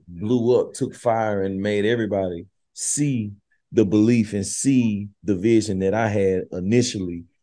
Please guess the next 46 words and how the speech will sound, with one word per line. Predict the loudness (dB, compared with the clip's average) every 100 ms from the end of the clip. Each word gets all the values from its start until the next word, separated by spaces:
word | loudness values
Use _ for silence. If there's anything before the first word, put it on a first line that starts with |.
| _
from | -4 -2
the | -2
get-go. | -2 -2 0 -2 -2
So | -4 -6
sometimes | -4 -2 -2 0
you | 0
gotta | -2 -2
take | -4 -4
a |
chance. | -6 -4 -2 -2 -6 -14 _ _ _
I-, | -8 -6 -4
if | -4
people | -2 -2
don't | 0 0
understand | -2 -2 -2 0 0
or | -2
see | -4 -4
your | 0 0
vision, | 2 0 0 -2 -4
you |
gotta | -2 -2
show | -2 -2 -2 -4
'em. | -10 _ _ -20 -20 _ _ _ _ _
You | -6
know, | -4
don't | 0 0 0
be, | 0
don't | 0 0 0
be | 2
afraid | 0 2 2 4 2 -2
to, | -4 -4 -2
to | -2
let | 0 0 -2
the |
passion, | -4 0 2 2 -4
the | -8
fuel, | -8 -4 -2 0 -2
the | -6 -10
spirit, | -10 -4 -2 -2 -4
the | -8
soul | -10 0 2 2 0 -8 _ _ _ -8
burn. | -4 -2 -4 -10 -16 -14
It's | -12 -6
got | -4 -4
to | -6
burn. | -8 -6 -8